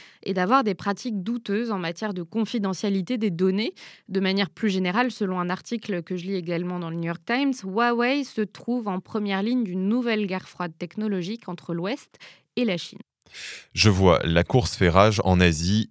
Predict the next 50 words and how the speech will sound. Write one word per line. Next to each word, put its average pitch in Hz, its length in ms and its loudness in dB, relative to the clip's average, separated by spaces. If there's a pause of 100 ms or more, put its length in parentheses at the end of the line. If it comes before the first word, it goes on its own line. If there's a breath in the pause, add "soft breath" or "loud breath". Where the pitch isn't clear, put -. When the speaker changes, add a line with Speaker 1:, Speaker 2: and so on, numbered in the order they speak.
Speaker 2:
et 101 180 6
aux 98 80 6
États-Unis. 87 600 4 (340 loud breath)
Mais 95 140 8
alors, 92 440 6
que 156 140 2
se - 100 -2
passe-t-il 120 380 0
en 104 80 4
Europe 101 400 2
et 85 80 2
en 76 80 0
particulier 80 480 -2
en 98 80 0
France ? - 420 -6 (640)
Speaker 1:
Pour - 160 -2
commencer, 262 440 2
en 285 100 2
Europe, 220 440 2
la 214 140 2
cinq 190 260 0
G 214 80 0
est 254 120 -2
en 185 80 0
train 214 160 -4
d'être 190 300 -2
déployée 190 460 0
dans 202 140 -2
certains 185 360 -4
pays. 247 360 0
C'est 233 160 -2
le 175 100 -2
cas 208 420 2
en 175 140 -6
Espagne, 208 440 -2
en 185 120 0
Autriche, 240 680 -2
en 190 100 -4
Suisse, 240 460 -6
en 190 140 0
Allemagne, 220 640 2
en 180 60 -2
Belgique, 214 680 -2
aux 196 80 0
Pays-Bas, 220 640 2
en 190 100 0
Roumanie 214 680 2
et 170 100 -2
en 165 100 -2
Pologne. 214 500 2